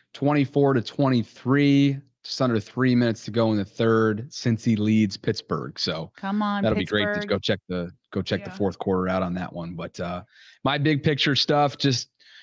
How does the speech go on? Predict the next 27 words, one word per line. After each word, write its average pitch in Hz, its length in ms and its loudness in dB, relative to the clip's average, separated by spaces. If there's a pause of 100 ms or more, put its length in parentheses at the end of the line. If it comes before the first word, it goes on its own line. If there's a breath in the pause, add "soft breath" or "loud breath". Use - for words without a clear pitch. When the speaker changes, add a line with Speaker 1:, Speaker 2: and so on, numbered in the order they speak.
(360 loud breath)
Speaker 1:
you - 60 -4
know, 110 120 2
along 123 280 4
those 123 200 4
same 131 240 2
lines, 123 440 2
let's 123 140 0
see 143 220 2
who's, 127 580 4
who's 127 180 4
gonna 123 300 2
make 117 360 2
his, 113 380 0
his 113 460 -2
rookie 123 340 2
debut 117 540 2
first. 131 460 -2
Is 92 120 -4
it 101 40 -6
gonna 107 200 0
be 101 160 0
David 110 360 2
Ojabo 127 420 0
or 131 160 2
Charlie 120 400 2
Speaker 2:
Mm-hmm. 92 80 -4
Speaker 1:
Kolar? 127 400 2